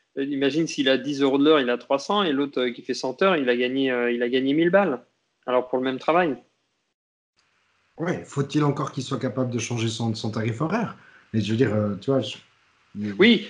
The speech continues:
Speaker 1: non, mais ce que je veux dire par là, euh, sans, sans parler de, de la qualité, euh, si on prend, euh, la référence du tarif horaire.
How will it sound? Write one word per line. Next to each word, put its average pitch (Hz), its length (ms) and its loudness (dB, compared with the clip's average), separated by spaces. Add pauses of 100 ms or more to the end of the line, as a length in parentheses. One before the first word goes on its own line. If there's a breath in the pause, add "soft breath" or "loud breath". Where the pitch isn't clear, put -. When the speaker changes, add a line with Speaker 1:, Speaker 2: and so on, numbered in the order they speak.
Speaker 1:
non, 170 120 4
mais 185 80 4
ce - 100 -4
que 170 80 2
je 151 100 -2
veux 165 60 6
dire 170 200 0
par 151 140 2
là, 170 400 0
euh, - 100 -14 (180)
sans, - 260 -8
sans 160 560 -4
parler 135 320 -4
de, 127 520 -6 (360)
de 127 100 -4
la 127 140 0
qualité, 165 720 4
euh, 151 100 2
si - 140 -6
on 131 120 -4
prend, 151 480 0
euh, 123 800 -6
la 135 220 2
référence 139 440 0
du 147 120 -4
tarif 143 280 0
horaire. 185 240 -4